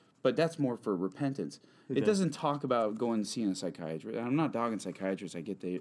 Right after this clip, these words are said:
Speaker 1: they're, they have their purpose. What I'm just saying, for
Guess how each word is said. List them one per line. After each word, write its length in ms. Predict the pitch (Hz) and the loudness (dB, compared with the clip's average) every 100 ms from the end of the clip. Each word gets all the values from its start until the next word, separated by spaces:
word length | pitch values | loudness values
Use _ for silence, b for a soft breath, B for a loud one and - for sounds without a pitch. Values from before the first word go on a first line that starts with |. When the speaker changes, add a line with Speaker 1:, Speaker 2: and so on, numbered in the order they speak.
| - | -4
Speaker 1:
they're, 260 | 92 87 | -4 -4
they 160 | - 92 | -4 -4
have 120 | 87 | -4
their 120 | 78 78 | -4 -4
purpose. 380 | 95 87 80 b b b - | -4 -4 -8 b b b -4
What 120 | 113 | 0
I'm 160 | 113 | 0
just 200 | 113 107 | 0 -2
saying, 280 | - 98 92 B B B | 2 2 2 B B B
for 300 | - 120 104 | 2 2 2